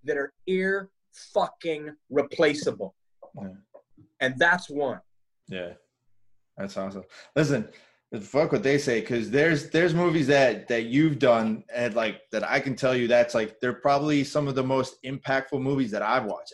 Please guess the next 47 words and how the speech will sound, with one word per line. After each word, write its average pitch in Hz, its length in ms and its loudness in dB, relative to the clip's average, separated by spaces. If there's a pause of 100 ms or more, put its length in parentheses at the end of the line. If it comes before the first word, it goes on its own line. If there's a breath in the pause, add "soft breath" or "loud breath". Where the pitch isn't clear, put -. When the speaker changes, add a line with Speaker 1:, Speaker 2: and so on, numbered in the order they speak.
Speaker 2:
And 139 80 -2
it's 139 200 -2
not 170 200 0
me 160 140 -2
kissing 151 380 -4
your 123 100 -2
ass. 135 240 0
I 123 100 -4
can 127 160 -6
tell 139 160 -2
you 135 160 0
literally, 123 480 0 (400)
like, 117 300 -2 (800)
take 196 160 2
a 160 60 2
wild 147 460 2
guess. 135 280 4
And 139 160 -2
I, 139 180 0
I 143 60 0
made 165 260 4
this 156 220 0
joke 156 340 2
with, 139 220 0 (120)
with 127 120 -6
Sean, 170 280 -2
like, 127 180 0
a 113 40 -2
while 135 220 4
ago, 123 160 0
'cause 110 180 -10
we 123 80 -4
were 120 120 -4
talking 143 360 -2
about 113 220 -2
your 107 80 -2
movies. 123 340 -2
Like, 98 160 -6 (640)
the 127 100 0
movie 180 760 0 (380)
that 123 340 4 (320)
was 131 140 -4
probably 151 300 2
one 147 160 2
of 147 40 -2
the 143 80 2
most 135 340 -2